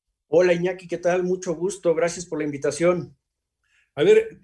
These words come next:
Speaker 2: dime una cosa, ¿sí es, sí es, eh, las épocas decembrinas donde la gente más se deprime o, o es un... es fabricado culturalmente este, este, este asunto?
Speaker 1: No, no creo que sea ni un mito ni una idea. Este, en realidad,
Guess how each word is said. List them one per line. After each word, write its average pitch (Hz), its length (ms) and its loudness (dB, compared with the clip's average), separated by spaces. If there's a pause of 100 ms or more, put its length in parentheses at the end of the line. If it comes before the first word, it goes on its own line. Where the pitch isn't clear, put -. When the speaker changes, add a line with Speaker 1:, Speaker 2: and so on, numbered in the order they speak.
Speaker 2:
dime 214 220 -4
una 220 120 2
cosa, - 280 2
¿sí 254 320 -2
es, 247 460 -2
sí 220 320 -4
es, 226 240 4
eh, 165 160 2
las 143 180 0
épocas 185 400 -2
decembrinas 143 540 -4
donde 123 200 -4
la 117 80 -2
gente 151 300 -4
más 147 240 -4
se 143 80 -6
deprime 160 680 -6 (200)
o, 110 160 -6
o 123 200 -8
es 151 180 -6
un... 117 540 -8 (760)
es 175 160 -6
fabricado 170 580 0
culturalmente 139 760 -8
este, 98 500 -10 (120)
este, 131 320 -12
este 135 200 -6
asunto? 101 340 -12 (800)
Speaker 1:
No, 127 240 -2
no 160 220 -2
creo 165 160 4
que 156 140 -2
sea 147 460 -2 (140)
ni 135 160 -10
un 151 160 -2
mito 160 300 -4
ni 139 100 -4
una 139 180 -6
idea. 143 480 -4
Este, 120 800 -12
en 131 80 -8
realidad, 131 540 -6